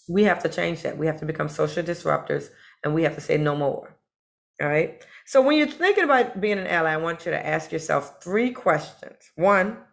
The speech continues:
what privileges do I have? And I don't want you to ask it really quickly and answer it really quickly. I want you to do a little soul searching. I want you to think about everything that you have that's a privilege, right? Financial, socioeconomic, uh, education,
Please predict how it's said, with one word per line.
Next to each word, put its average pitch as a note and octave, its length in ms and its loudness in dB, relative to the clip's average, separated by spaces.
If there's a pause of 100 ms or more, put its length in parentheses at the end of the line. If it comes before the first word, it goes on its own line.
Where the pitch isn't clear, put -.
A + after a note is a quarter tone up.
(640)
what G#3 260 0
privileges E3 540 -2
do C#3+ 120 -2
I C#3 100 -4
have? - 320 -10 (400)
And G3+ 120 4
I A3 60 6
don't C4+ 160 6
want C4+ 180 4
you B3 60 2
to G3+ 120 4
ask F#3 280 4
it F3+ 100 -4
really F3+ 200 2
quickly F3+ 380 -4
and D#3 80 -4
answer D#3+ 380 -2
it - 80 -4
really C#3+ 200 0
quickly. - 380 -6
I - 60 0
want F#3+ 160 2
you A3+ 80 2
to G#3 60 2
do G#3+ 100 4
a - 20 6
little G#3+ 160 4
soul G3 260 0
searching. C#3 460 -4 (380)
I - 20 0
want G#3 160 2
you A3+ 80 -2
to G3+ 60 4
think G#3 220 0
about F3+ 280 2 (220)
everything D4 720 0
that G3 140 -4
you F#3+ 200 -8
have E3+ 340 -2
that's D3+ 200 0
a - 80 0
privilege, - 640 -8 (580)
right? D3+ 400 0 (460)
Financial, F#3 720 0
socioeconomic, F3 1300 0
uh, D3 400 0
education, F3 960 -4